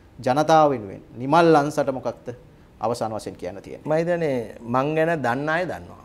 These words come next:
Speaker 2: මට ඡන්ද දෙන්නේ මාව පෞද්ගලිකව දන්න අය. මට මඩ ගාන්නේ මං ගැන පෞද්ගලිකව නොදන්න අය.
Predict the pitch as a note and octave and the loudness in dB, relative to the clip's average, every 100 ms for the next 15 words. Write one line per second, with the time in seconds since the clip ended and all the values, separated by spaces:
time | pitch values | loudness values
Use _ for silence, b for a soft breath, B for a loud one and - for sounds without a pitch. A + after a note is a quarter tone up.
0 | - A#2 C#3+ C3 A#2 C3 C#3+ D#3+ E3 C3 | -8 -4 -4 -4 -6 -6 -6 -6 -6 -6
1 | C3+ A#2 A2+ B2 C3 A#2+ F2 - - - | -6 -8 -8 -10 -10 -10 -12 -16 -20 -20
2 | _ B B B - B2 D3 B2+ A#2 C#3 | _ B B B -4 0 0 0 -2 0
3 | D3+ D#3+ F3+ C#3+ C3+ C#3+ D#3 B2 A#2+ C3 | 0 0 -4 -6 -4 -4 -4 -4 -6 -8
4 | C#3+ F3 A#2+ F#2 F2 F2+ | -8 -8 -10 -12 -16 -18